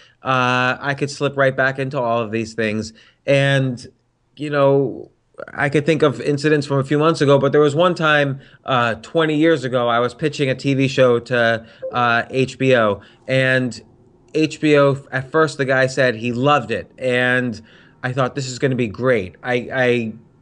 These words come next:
was gonna start making T V shows. It's gonna be fantastic.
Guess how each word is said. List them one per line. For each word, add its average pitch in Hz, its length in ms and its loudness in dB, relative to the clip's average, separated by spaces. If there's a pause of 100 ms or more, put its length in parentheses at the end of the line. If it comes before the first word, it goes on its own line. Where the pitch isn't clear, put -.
(160)
was 131 160 -2
gonna 123 440 0
start 135 320 0
making 127 260 -2
T 131 220 -2
V 127 160 2
shows. 117 340 0
It's 107 80 -12
gonna 120 140 -4
be 120 100 -2
fantastic. 117 800 -4